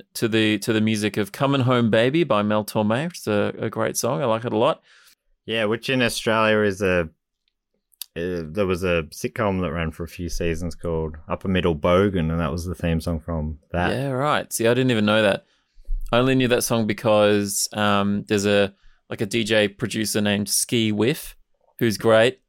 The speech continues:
Speaker 1: um, and he has a, a, a version of Coming Home Baby, which is great.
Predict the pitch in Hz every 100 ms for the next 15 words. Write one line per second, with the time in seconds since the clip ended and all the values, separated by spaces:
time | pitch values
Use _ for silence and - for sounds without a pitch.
0 | _ _ _ _ 107 107 101 101 101 101
1 | 101 - _ - 107 104 104 98 98 98
2 | 101 104 101 101 - 107 104 98 101 101
3 | 98 - - 113 98 98 95 92 95 -
4 | - 110 110 117 147 170